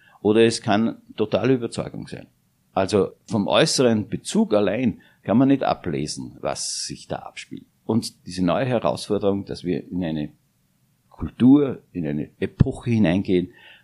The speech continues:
wo Religion nicht mehr durch einen familiären, sozialen, sonstigen Zwang vorgegeben ist, das verändert die Situation, ich glaub, dramatisch und, und grundlegend. Wir erleben das zurzeit, dass es eben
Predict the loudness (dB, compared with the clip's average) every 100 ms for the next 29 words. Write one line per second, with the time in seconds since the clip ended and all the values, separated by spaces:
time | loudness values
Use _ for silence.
0 | -12 -6 -2 0 2 4 4 4 0 -4
1 | -2 0 -2 -8 _ _ _ _ -8 -6
2 | -4 -4 -4 -6 -4 -4 0 2 2 0
3 | -6 -8 -10 -8 -4 -2 -2 -2 -4 -8
4 | _ _ _ -4 -4 -6 -8 -8 -4 -2
5 | 0 0 -4 -14 _ 2 2 2 0 -2
6 | 0 -2 -4 -8 _ _ _ _ _ -4
7 | -2 -2 -2 -2 -2 -4 -6 -10 -20 -20
8 | _ -8 -4 -4 -2 -4 -2 -4 -4 -8
9 | -14 _ -20 _ _ -10 0 2 2 0
10 | 0 2 -2 -6 -10 -12 -12 -10 -4 0
11 | 0 0 0 0 2 2 2 0 -4 -10
12 | _ _ -10 -4 0 0 -2 -10 -20 -14
13 | -12 -10 -6 -4 -2 -2